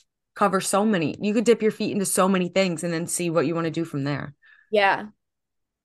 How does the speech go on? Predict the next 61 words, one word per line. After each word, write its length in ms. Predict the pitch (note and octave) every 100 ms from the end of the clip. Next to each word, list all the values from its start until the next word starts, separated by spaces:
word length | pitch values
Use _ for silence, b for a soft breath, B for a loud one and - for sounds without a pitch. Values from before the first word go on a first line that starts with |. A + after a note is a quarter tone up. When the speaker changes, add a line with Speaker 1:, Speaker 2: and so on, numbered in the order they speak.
| _
Speaker 1:
Yeah. 240 | D#3 G1+ -
Speaker 2:
Yeah. 60 | - G#5 F#4+ _ _ _ _ _ _ _ _ _ _ _ _ G#3+
I 60 |
know 160 | G#3 G3+
they 100 | G3+
have 160 | G#3+
so 260 | G#3+ G#3+ G#3
many. 340 | F#3+ F#3 F#3+
I'm 100 | F#3
like, 200 | F#3 A3 G#3+
<laughs> 20 |
"I 560 | A3+ - B3 _ -
don't 160 | G#4 A#4
Speaker 1:
Yeah, 80 | F4
Speaker 2:
know 80 | B4
where 100 | -
Speaker 1:
but 100 | C4+
Speaker 2:
to 60 | - _
start." 320 | D#4 F#4 C#4+
Speaker 1:
I'm 60 | D#4+
like, 160 | D#4+ C#4+ C#4+ D#4
"Hey, 60 |
it's 140 | C4 -
good 240 | D4 D4
for, 500 | - C#4+ A#3+ G3+ - _
good 200 | A#3+ G#4
for 160 | D#4+ G#3
us," 200 | C#4 -
'cause 140 | A3
then 120 | G3+
it's 140 | G3+ G#3+
like, 120 | G3+
as 120 | G3+
I 200 | G3 G#3 D#4+
learn 300 | D4 A3 G3+
new 140 | F#3+
things, 340 | F#3+ F#3+ F#3 -
I 160 | F3
like 160 | A3 B3
to 80 | -
post 260 | F3+ G#3
them 100 | F#3
and 100 | D#3+
tell 160 | D#3+ F3
people 220 | F#3+ D#3+
about 200 | C#3+ C3+
it, 100 | A#2+
where 100 | C3
I'm 60 | F#3+
like, 120 | G#3+
"Hey, 260 | A#3+ F#4 E4
I 120 | F#2+
didn't 160 | - -
know 160 | D3
this, 300 | C4+ G#3+ F3+
so 80 | -
you 140 | A3+ A3
probably 200 | A#3+ A#3+
don't 120 | A3
Speaker 2:
Yeah. 80 | F#3+
Speaker 1:
know. 300 | - F#3+